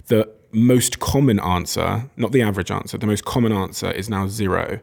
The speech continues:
A decade, just over a decade ago, the most common ans-, the, the average answer was five. So you imagine in the space of a decade,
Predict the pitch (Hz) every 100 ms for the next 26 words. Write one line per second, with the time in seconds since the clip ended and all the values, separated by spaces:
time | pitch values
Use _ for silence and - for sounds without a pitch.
0 | _ - - _ - 101 123 - 123 104
1 | - 123 135 113 104 110 - 98 95 92
2 | - 104 - - 110 101 92 - _ 104
3 | 95 92 - _ - 104 95 - _ 110
4 | 107 101 90 104 - - 95 117 147 -
5 | _ _ _ _ _ - 127 123 123 117
6 | 117 117 123 110 107 120 113 - 67 85
7 | -